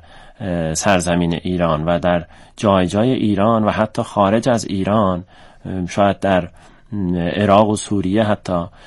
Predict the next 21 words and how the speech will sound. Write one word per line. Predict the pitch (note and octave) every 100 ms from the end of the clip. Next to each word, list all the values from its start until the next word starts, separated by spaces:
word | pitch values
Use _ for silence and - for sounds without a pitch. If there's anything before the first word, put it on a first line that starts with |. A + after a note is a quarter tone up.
| -
شناخته | - A#2+ G2+ F#2+ -
شده | F2+ G2+ A2+
بوده، | G#2+ F#2+ F2+ F2+ -
با | A2 G#2
اینکه، | G2+ A2+ A#2 A2+ - - - -
اه، | G#2 G2 F#2+ F2 F#2 F#2+
یک | G2+ B2 A#2+ -
قرن | A2 G2+ G2 F#2+
یا | G2+ F#2+ F#2 -
حدود | A2 A2+ A2
دو | B2 A#2+
قرن | G#2+ G2
می‌گذره | G2 F#2+ E2 F2+ G2 A2 G2+ G2+ - -
حتی | G#2+ -
به | A2
زبان | G2 F#2 G2+
عربی | A2 G#2+ G2+ F#2 G#2+ A#2
ترجمه | G#2 D#2+ F2 F#2 A#2
می‌شه | F2 - D2 C#2+ -
شاهنامه | - G2 D2+ E2+ E2+ D#2
فردوسی. | E2+ D2+ D#2 - D2+ E2+